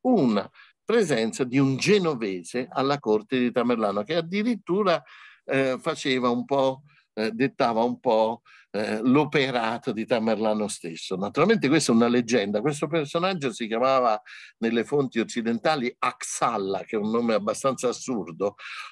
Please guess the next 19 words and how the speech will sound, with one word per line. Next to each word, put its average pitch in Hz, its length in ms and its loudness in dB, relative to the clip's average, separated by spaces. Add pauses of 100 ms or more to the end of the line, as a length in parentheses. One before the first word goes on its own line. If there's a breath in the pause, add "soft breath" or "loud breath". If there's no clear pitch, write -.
ma 202 380 4 (480)
è - 80 0
interessante 139 1120 0
notare 233 560 0
che 127 300 -4
sicuramente 170 1120 -2 (340 loud breath)
qualche 240 520 -2
genovese, 123 1000 0
qualche 190 640 0
veneziano, 156 920 -2
pure 117 320 -2
qualche 196 540 -2
greco, 98 640 -4 (460 loud breath)
eh, 440 380 0 (260)
girava 165 720 2
attorno 127 400 2
a 123 100 0
questa 113 340 -2
corte. 92 540 -6